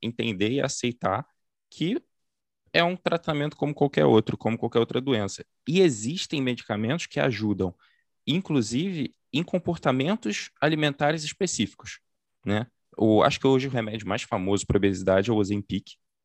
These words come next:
né? Todo mundo fala dele, é, que s-, é, que é um dos remédios que tira o apetite, assim, e aumenta a saciedade muito bem. Os pacientes conseguem reduzir peso com ele bem, assim, tem que tomar um certo cuidado na hora de tomar, ele é injetável na barriga e tudo,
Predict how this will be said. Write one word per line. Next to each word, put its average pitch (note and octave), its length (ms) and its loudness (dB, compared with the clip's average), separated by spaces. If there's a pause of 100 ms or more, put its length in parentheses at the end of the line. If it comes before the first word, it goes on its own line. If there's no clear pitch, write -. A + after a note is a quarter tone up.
né? F#2 100 -2
Todo B2+ 240 0
mundo G#2+ 180 -6
fala F#2 260 0
dele, F#2 320 -2 (600)
é, F2+ 320 2
que B2+ 340 0
s-, - 400 -8
é, C3 140 4 (340)
que - 80 -2
é B2+ 40 2
um B2+ 100 0
dos A#2+ 120 -4
remédios A2+ 320 -2
que G2+ 480 -2 (220)
tira A#2+ 240 4
o A#2 40 6
apetite, G2 600 -4 (320)
assim, F#2 320 -4
e F#2 180 -2
aumenta F#2+ 440 0
a G#2 80 -6
saciedade F2+ 340 -4
muito A2+ 260 -6
bem. G2+ 300 0 (480)
Os - 80 -18
pacientes G2 340 0
conseguem A2+ 380 0
reduzir G2 300 -4
peso F#2+ 280 -2
com F2+ 120 -6
ele G2 180 -2
bem, F#2+ 340 -4
assim, G2+ 380 -6 (320)
tem G2+ 120 -2
que - 60 -16
tomar G#2 180 0
um G2 40 -2
certo - 280 -8
cuidado F2+ 260 0
na F2+ 80 -2
hora F2+ 80 -6
de - 100 -20
tomar, G2 440 -2
ele F2 160 -4
é F2+ 140 -2 (180)
injetável G2 760 0
na F2+ 100 -4
barriga G2 460 -4
e F2 40 -4
tudo, A#2+ 320 -4